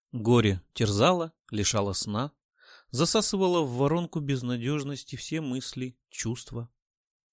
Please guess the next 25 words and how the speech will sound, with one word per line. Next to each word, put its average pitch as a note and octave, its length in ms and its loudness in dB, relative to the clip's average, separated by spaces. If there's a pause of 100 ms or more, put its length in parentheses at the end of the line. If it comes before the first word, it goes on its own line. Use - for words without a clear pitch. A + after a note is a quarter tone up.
(240)
Не F3+ 80 4
в F3 60 4
силах G#3+ 260 6
терпеть, G3 560 2
она D#3 300 2
несла D3+ 400 0
эту B2+ 260 -4
тяжесть D3 520 -2
к - 100 -6
знакомым, C3+ 800 -4
но F3+ 180 -2
те F3+ 140 -2
шарахались D3+ 640 -4
от A2+ 200 -8
её A#2+ 280 -4
безумного A2 560 -4
взора A2+ 460 -2 (280)
и E3+ 80 -6
неопрятного C3+ 640 0
вида. G#2 420 -4 (520)
Только D3 320 2
бывшая D3+ 480 0
Петина B2+ 420 -2
учительница D#3+ 680 -4
физики D3 500 -6